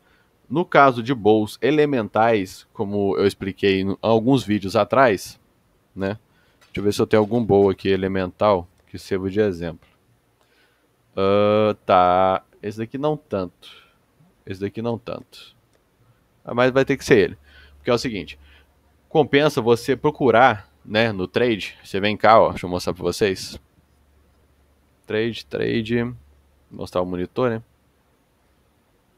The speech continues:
Trade, você procura aqui bow. Aí seis links ou não, fica a seu critério. Né, o que você ah, você pode colocar pe-, pelo menos ter, tipo, vinte e cinco de qualidade ou algo do tipo.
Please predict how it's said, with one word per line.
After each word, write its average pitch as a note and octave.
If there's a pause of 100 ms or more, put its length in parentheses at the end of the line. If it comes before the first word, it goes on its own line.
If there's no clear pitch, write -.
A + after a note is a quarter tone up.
(440)
Trade, A#2
você -
procura G2+
aqui F#2+
bow. C3 (180)
Aí G2
seis G2+
links G#2+
ou G2+
não, A#2
fica G2+
a -
seu F#2+
critério. B2 (720)
Né, G#2
o F#2
que -
você F#2+ (1080)
ah, A#2
você A#2
pode C3
colocar C3
pe-, B2
pelo A#2+
menos A#2
ter, A2 (180)
tipo, F#2+
vinte G2
e -
cinco G2
de -
qualidade G2
ou F#2
algo F#2
do F2
tipo. -